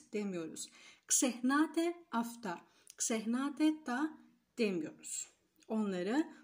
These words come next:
unutuyorsunuz şeklinde. Ya da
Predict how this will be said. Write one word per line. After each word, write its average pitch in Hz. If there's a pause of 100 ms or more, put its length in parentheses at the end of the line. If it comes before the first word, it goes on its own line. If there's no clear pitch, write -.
unutuyorsunuz 233 (100)
şeklinde. 165 (440)
Ya 202
da 226